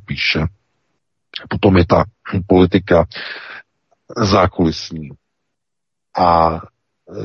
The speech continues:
představa, že by Rusové se stáhli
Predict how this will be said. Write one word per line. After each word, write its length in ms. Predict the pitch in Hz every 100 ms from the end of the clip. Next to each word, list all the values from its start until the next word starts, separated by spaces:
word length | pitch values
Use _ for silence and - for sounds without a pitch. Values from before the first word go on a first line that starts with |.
| 104 - 101 -
představa, 840 | - 120 - 104 92 85 78 78 -
že 240 | 85 85 87
by 380 | 82 85 82 80 - - _ _ _ _ _ _ _ _ _ _ _ _ -
Rusové 600 | 87 101 - 101 87 80
se 160 | - 90
stáhli 960 | - - 90 87 85 85 82 80 80